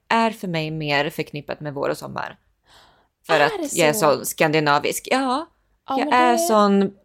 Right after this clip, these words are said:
Speaker 1: säsongsberoende på mina färger och, eh, t-, jeanstvättar.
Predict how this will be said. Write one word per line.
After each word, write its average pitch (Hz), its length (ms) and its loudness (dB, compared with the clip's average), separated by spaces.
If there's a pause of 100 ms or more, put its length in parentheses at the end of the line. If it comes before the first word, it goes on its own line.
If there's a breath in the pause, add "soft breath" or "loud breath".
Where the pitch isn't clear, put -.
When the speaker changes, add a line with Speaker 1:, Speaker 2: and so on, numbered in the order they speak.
(160)
Speaker 1:
säsongsberoende 190 1120 0
på 151 400 0 (340 soft breath)
mina 160 240 0
färger 147 640 0
och, 143 320 -6
eh, 135 240 0
t-, - 60 -10 (240)
jeanstvättar. 151 800 -8